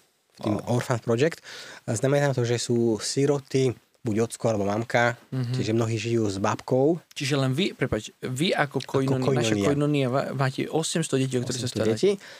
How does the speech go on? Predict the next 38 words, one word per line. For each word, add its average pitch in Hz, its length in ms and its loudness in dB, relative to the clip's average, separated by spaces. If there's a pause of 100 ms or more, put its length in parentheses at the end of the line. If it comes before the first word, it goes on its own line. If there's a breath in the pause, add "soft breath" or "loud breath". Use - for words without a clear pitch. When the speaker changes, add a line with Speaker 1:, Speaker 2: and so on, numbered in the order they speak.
Speaker 1:
a - 100 -16
myslím, 117 240 -2
že 110 120 0
okolo 110 180 -2
ďalších 113 400 -2
sto - 400 -6
dvadsať 101 600 -2 (120)
je 92 60 -2
na 92 160 -2
ten, 92 240 -4
na, 92 100 -4 (160)
na, 98 200 -4 (280)
na 101 160 -4
ten, 98 240 -2
eh, 92 160 -4 (500)
adopciu 110 460 -4
na 90 480 -8 (160)
dištanc, 101 800 -6
nie, 98 80 -10
počkaj, - 320 -18
na, 131 140 -8
Speaker 2:
Na 117 100 -2
diaľku. 113 240 -8
Speaker 1:
na 113 100 0
diaľku. 110 380 0
Speaker 2:
Mhm. 127 220 -4 (1080 loud breath)
Speaker 1:
Takže, 110 440 0 (300 loud breath)
ehm, 101 540 2
snažíme 110 340 0
sa - 120 -2
im 98 80 0
pomáhať 98 380 -2
vlastne 95 380 -4 (640)
v - 100 -12
tej 92 160 -4
materiálnej 95 440 -4
stránke. 101 500 -4 (360)
Speaker 2:
Wow. 101 240 -10